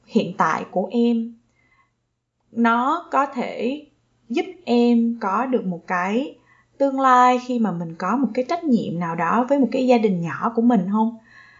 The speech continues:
Ví dụ như là mình bắt đầu phải dành dụm tiết kiệm để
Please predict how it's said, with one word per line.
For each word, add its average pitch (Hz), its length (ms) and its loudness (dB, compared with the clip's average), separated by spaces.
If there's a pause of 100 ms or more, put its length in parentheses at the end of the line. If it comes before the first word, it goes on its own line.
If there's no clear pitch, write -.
(140)
Ví 269 200 2
dụ 220 140 4
như 226 260 2
là 175 520 0 (420)
mình 180 400 2
bắt 262 180 2
đầu 190 260 0
phải - 640 -2 (240)
dành 185 300 2
dụm 165 340 0
tiết 311 200 -4
kiệm 165 280 -4 (440)
để 247 480 4